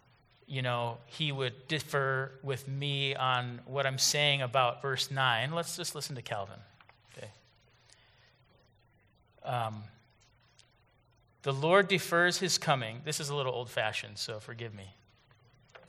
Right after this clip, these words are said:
Forgive him. Uh, "The Lord defers his coming so that he might invite all mankind to repentance.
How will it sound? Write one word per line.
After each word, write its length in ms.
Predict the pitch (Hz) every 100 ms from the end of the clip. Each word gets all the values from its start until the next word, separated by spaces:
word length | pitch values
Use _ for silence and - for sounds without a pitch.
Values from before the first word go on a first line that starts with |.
| -
Forgive 440 | 165 131 135 113
him. 240 | 123 113 101 - - _ _ - - - - - - - - - - - - - - - - - - - -
Uh, 180 | 147 143
"The 140 | 143 170
Lord 260 | 190 247
defers 460 | 226 208 226 214 214
his 160 | 220
coming 520 | - 156 127 131 196 196 - - _ _ _ _ _ _ _ _ _ -
so 220 | - 175
that 140 | 175
he 120 | 156
might 240 | 185 185 180
invite 400 | 175 156 175 170
all 320 | 170 180 214
mankind 640 | 214 208 190 170 156 143
to 140 | 143 139
repentance. 720 | 135 120 110 98 95 - -